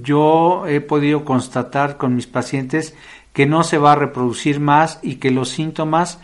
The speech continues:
se, se disminuyen o definitivamente se quitan y se eliminan,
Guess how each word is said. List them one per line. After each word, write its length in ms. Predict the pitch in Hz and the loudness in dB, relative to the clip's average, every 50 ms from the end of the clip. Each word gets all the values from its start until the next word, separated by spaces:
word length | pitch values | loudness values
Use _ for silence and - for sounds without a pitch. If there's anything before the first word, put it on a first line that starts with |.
| - - - - - - - - | -20 -20 -20 -20 -20 -20 -20 -20
se, 840 | - - - - 135 131 131 131 127 127 127 127 127 127 - - - | -16 -6 0 2 2 4 4 4 4 4 4 4 2 2 0 -4 -6
se 680 | - - - 127 123 123 123 123 120 123 123 123 127 123 | -8 -6 -2 -2 0 0 0 -2 -2 -2 -2 -4 -4 -4
disminuyen 800 | 131 131 131 135 143 143 147 147 160 165 165 180 196 208 196 202 | -4 -4 -2 -2 -2 0 0 0 0 2 2 2 2 2 0 -2
o 360 | 175 147 139 135 131 131 131 123 | -2 -2 0 0 0 0 0 0
definitivamente 1300 | 127 131 123 127 - 135 127 131 127 127 131 147 151 160 156 147 143 143 147 151 - 185 202 202 196 - - - - - - - | -2 -2 -2 -2 -2 -2 -2 0 -2 -2 -2 -2 -2 0 0 0 -2 -2 -2 0 0 0 0 0 -4 -10 -20 -20 -20 -20 -20 -16
se 300 | - - 143 135 131 131 | -4 0 0 0 0 -2
quitan 420 | - 160 160 - - 202 208 202 | -6 -10 -6 0 2 4 4 4
y 100 | 170 135 | 2 0
se 180 | - - 123 120 | -2 -2 -4 -4
eliminan, 800 | 110 113 117 120 127 143 170 185 180 151 131 117 113 - - | -4 -4 -4 -2 0 0 2 2 2 2 0 0 -2 -6 -14